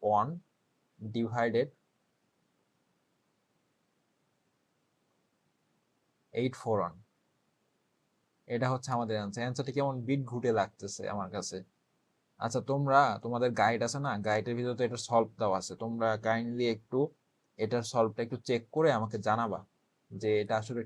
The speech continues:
ঠিক ছিল কিনা। কারণ আমাদের কিন্তু এখানে ম্যাথ করা কোথাও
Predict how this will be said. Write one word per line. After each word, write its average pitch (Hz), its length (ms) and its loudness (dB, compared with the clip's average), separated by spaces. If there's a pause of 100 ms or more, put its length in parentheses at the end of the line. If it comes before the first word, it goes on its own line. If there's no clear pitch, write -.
ঠিক 123 140 -2 (120)
ছিল 117 160 -2 (160)
কিনা। 95 220 -8 (1160)
কারণ 123 160 2 (120)
আমাদের 139 260 6 (100)
কিন্তু 147 280 2
এখানে 147 180 4
ম্যাথ 131 320 2
করা 135 180 8
কোথাও 131 160 2